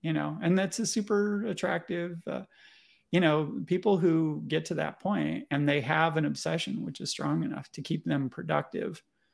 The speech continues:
way past the point that they have everything they need. I think they're a rare breed. And, you know, one of the solutions potentially to, uh,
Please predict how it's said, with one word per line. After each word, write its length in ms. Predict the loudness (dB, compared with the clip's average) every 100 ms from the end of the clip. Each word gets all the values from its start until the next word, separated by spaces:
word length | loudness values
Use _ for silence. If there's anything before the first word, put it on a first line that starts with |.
| _ -6
way 220 | 0 0
past 420 | 0 -2 -4 -6
the 80 | -10
point 480 | -4 -2 -2 -4 -8 -8
that 360 | -6 -6 -8 -12 _ -10
they 180 | -4 -2
have 240 | -2 -2
everything 420 | -2 -4 -4 -2
they 100 | -2
need. 280 | 0 0 0
I 140 | 2 4
think 240 | 4 2
they're 480 | 4 4 2 0 -4
a 60 | -4
rare 380 | 0 2 2 0
breed. 600 | -2 -4 -4 -6 -10 -14 _ _ _ _
And, 180 | 8 10
you 140 | 12
know, 160 | 10 10
one 260 | 12 12 12
of 100 | 8
the 100 | 4
solutions 540 | 2 4 4 2 -4
potentially 680 | -8 -6 -4 -4 -6 -6 -4
to, 340 | -2 -2 -2 -8 -20 -20 -20 _ _ _ _ _ _
uh, 380 | 2 2 0 -6